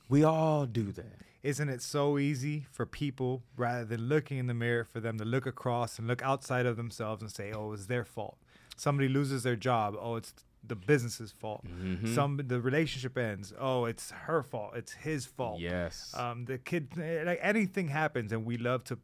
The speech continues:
Speaker 2: place blame on other people, on external factors, when the only way that you're gonna grow as a human
Speaker 1: Mm-hmm.
Speaker 2: is by saying, "All right, I could see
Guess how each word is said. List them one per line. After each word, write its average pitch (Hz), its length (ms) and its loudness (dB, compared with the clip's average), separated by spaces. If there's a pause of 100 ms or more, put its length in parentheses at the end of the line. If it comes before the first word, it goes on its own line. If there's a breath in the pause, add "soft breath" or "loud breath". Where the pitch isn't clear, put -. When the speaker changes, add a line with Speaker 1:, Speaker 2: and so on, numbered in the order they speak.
(140)
Speaker 2:
place 120 320 -2
blame 113 340 -4
on 113 240 -4
other 120 220 -4
people, 120 400 -6
on 113 260 -6
external 113 440 -8
factors, 113 520 -10 (440 loud breath)
when 123 300 -2 (280 loud breath)
the 139 200 -4
only 175 380 4
way 143 320 4
that 131 140 0
you're 120 100 -4
gonna 120 160 -4
grow 120 400 0 (260)
as 117 140 -6
a 104 40 -10
human 143 500 -2 (180)
Speaker 1:
Mm-hmm. 87 480 -8
Speaker 2:
is 113 60 -2
by 117 180 0
saying, 104 360 -8 (580)
"All 156 120 -4
right, 110 220 -2
I 120 80 -6
could 151 160 -6
see 190 560 -2